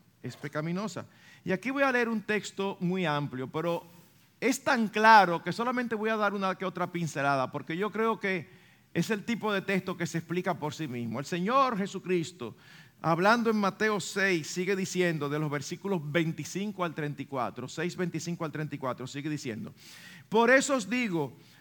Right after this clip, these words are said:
no os preocupéis por vuestra vida, qué comeréis o qué beberéis,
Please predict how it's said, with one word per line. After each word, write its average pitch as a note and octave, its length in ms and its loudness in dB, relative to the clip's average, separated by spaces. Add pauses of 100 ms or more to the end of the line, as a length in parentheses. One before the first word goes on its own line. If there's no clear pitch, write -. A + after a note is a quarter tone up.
(140)
no G#3+ 260 4
os C#4+ 120 0
preocupéis C4+ 640 -2
por B3 220 -4
vuestra A#3+ 440 2
vida, A#3 560 0 (280)
qué A3 180 6
comeréis A#3+ 640 4
o A#3 100 -2
qué G#3+ 140 0
beberéis, G#3+ 760 2